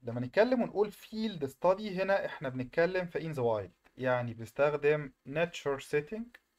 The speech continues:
involving users. احنا بنروح لليوزر في بيئته الطبيعية ونقول له استخدم،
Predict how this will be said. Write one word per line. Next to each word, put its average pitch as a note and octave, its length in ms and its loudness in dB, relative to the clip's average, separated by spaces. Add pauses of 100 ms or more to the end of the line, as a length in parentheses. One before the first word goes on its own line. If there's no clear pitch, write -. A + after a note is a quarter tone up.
(1600)
involving C3+ 460 4
users. - 560 -18 (640)
احنا C3 300 -2
بنروح C3+ 640 0
لليوزر C3 400 -2
في B2 140 -10
بيئته C#3+ 260 2
الطبيعية B2+ 560 0 (440)
ونقول C3 380 2
له E3 160 4
استخدم، C#3+ 840 0